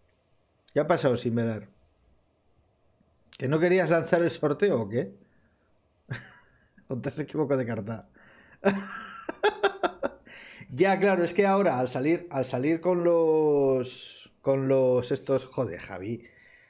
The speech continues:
Al salir con los, pero que la, la has creado, ¿no?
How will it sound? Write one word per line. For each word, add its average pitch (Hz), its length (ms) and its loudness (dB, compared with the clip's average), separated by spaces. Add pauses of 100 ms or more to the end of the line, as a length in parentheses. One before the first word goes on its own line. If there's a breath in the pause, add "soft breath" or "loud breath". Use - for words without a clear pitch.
(540 soft breath)
Al 135 160 0
salir 151 320 2
con 190 220 2
los, 123 1600 0
pero 123 140 0
que 147 100 2
la, 139 120 0
la 135 180 -2
has 151 80 -2
creado, 151 420 4
¿no? 170 240 -10